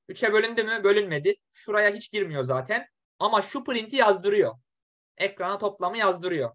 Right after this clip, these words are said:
Yani toplam sıfırdı, sıfır yazdırıyor. Ondan sonra i yerine üç atanıyor.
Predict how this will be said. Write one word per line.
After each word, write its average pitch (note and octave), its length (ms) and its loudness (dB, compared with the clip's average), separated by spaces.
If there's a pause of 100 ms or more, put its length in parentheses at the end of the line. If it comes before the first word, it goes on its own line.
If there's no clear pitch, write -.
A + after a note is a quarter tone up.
(160)
Yani C#3+ 240 -16
toplam D#3 320 -8
sıfırdı, D#3+ 360 -10
sıfır D#3+ 180 -12
yazdırıyor. C#3+ 400 0 (280)
Ondan G3 280 0
sonra A#3 260 0
i A3+ 140 -8
yerine A3+ 560 2 (320)
üç A#3 240 -8
atanıyor. D#3+ 560 -2